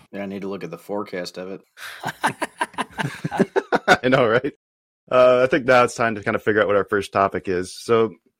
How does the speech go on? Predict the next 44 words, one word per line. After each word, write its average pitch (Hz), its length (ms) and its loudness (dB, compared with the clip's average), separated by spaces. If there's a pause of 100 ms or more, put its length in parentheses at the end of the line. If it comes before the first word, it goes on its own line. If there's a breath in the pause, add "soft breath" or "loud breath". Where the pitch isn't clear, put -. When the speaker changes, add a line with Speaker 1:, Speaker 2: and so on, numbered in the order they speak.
(460)
Speaker 2:
this 160 180 -2
one, 156 100 -2
we 139 100 0
may 143 120 0
not 131 200 0
spend 120 260 -4
a 95 60 -2
whole 107 160 -2
lot 92 140 2
of 85 60 -2
time 87 240 -6
on 85 100 -4
this 87 180 -8
one 92 180 -4
'cause 85 240 -12
I'm 101 80 -8
not 98 140 -4
sure 95 160 -2
how 92 160 0
this 92 180 -4
is 85 80 -12
gonna 87 160 -6
go 90 260 0
over. 87 260 -4 (580)
Uh, 95 160 -2
I'd 107 180 -2
recently 120 580 -2 (320)
finished 120 260 -2
recording 110 380 2
an 98 60 0
interview 101 280 0
with 90 120 -2
Dan 98 220 0
Passarelli, 95 720 -2 (420)
uh, 90 220 0
that'll 95 160 2
be 98 80 -8
coming 98 280 -2
out 92 240 -2
in 90 100 -10
a 87 40 -10
couple 90 280 -4
of - 80 -10
weeks. 90 360 -6